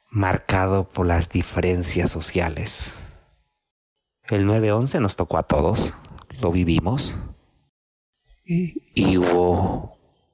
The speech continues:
pues, digo, pérdidas, eh, en ambos lados. Eh, cuando digo ambos lados de la clase social. Pero lo que estamos viviendo con el covid diecinueve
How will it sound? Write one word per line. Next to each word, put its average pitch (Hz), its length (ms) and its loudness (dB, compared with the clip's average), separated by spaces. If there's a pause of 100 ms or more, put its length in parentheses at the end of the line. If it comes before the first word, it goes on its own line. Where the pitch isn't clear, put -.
(340)
pues, - 340 0
digo, 90 560 0 (180)
pérdidas, 92 600 -2 (1700)
eh, 82 640 2
en 92 160 0
ambos 87 340 0
lados. - 560 -6 (1500)
Eh, 87 580 2
cuando 87 160 0
digo 95 160 2
ambos 95 240 0
lados 185 360 2
de 87 180 2
la 82 240 -4
clase 90 300 0
social. 80 500 0 (1500)
Pero 110 200 0
lo 101 120 2
que - 120 0
estamos 117 360 0
viviendo 101 460 0
con - 180 -8
el 87 160 -6
covid 104 300 -2
diecinueve 90 640 0